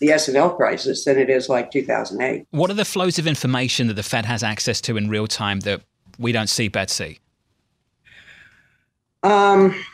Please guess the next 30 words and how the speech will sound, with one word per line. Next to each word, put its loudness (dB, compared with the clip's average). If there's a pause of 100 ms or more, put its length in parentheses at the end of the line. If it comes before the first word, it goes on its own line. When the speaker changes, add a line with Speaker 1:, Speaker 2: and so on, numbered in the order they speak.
(2250)
Speaker 1:
I -4
d-, -4
I 4
don't 4
know 4
how 4
much 2 (140)
it, -8 (100)
it's, -2
it's -6
really 6
that 0
different. 0
I 2
mean, 4
they 4
get 4
a 4
lot 4
of 0
information, 2
and 2
you 6
have 2
a 4
staff 2
that -8
compiles 2
that 2
information -2